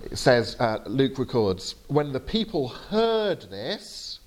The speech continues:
so they've, they've received these ideas in their minds and their heads,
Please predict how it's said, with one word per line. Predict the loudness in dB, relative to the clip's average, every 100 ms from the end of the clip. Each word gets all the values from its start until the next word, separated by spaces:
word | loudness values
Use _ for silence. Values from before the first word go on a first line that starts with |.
| -20 -20 -20 -20 -20 -18 -14 -12 -12
so | -6 4
they've, | 4 4
they've | -2 -4 -2
received | -2 0 4 6 4 0
these | 0 0 2
ideas | 2 4 4 4 4 2 0 -10 -8
in | -2
their | 0 2
minds | 4 2 2 -2 -6
and | -2
their | 0
heads, | 0 0 -2 -4 -10